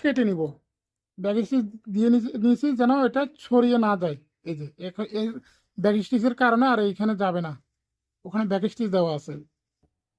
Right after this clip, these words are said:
তো দেখুন, আমি এই যে সেলাইটা করিয়ে নিয়েছি, এই, এই, এই যে কাপড়টা বড় আছে, এটা প্যান্টের যখন অনেক সময় বড় ছোট করতে হয়, এই কারণে কাপড়টা বাড়তি রাখতে হয়। তো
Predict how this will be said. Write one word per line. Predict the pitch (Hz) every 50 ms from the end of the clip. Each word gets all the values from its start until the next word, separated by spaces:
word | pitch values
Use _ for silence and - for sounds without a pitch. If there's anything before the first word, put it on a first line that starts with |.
| _ _ _ _ _ _ _ _ _ _ _
তো | - 214 180
দেখুন, | 208 202 - 196 185 170 156 _ _ _ _ _ _ _ _ _ _ _ _ _ _ _ _ _ _ _ _ _ _ _ _ _ _ - 202
আমি | 214 233 240 247 247 262 - _ _ _ _ _ _ -
এই | 208 208 185
যে | 226 220 -
সেলাইটা | 214 214 220 220 185 220 208 208 -
করিয়ে | 185 185 202 196 202
নিয়েছি, | 202 202 185 - - 214 214 240 277 _ - 196
এই, | 190 180 - - - - 202
এই, | 185 165 175 _ - 226 214
এই | 196 185 160 180
যে | 202 185 180 175 -
কাপড়টা | - 170 - 185 180 - - 196 202 208 214 285 - - 214 175 185
বড় | 190 180 180 175 165 160
আছে, | - - 165 147 147 - _ 147
এটা | 151 151 220 220 202 -
প্যান্টের | 190 175 175 185 170 208 214 202 185 202
যখন | 190 185 208 220 226 226 240 254 - _ _ _ - 180
অনেক | 180 185 - -
সময় | 208 208 214 185 175
বড় | 175 175 175 -
ছোট | 190 175 208 190 -
করতে | 185 165 151 - 208 196
হয়, | 185 220 240 254 - _ _ _ - 202
এই | 190 -
কারণে | 190 180 190 208 233 - -
কাপড়টা | 190 156 170 170 - 208 196 180
বাড়তি | 175 170 - - 190 180
রাখতে | 165 151 - _ - 180 156
হয়। | 160 156 147 147 _ _ _ _ _ _ _ _ _ _ _ _
তো | -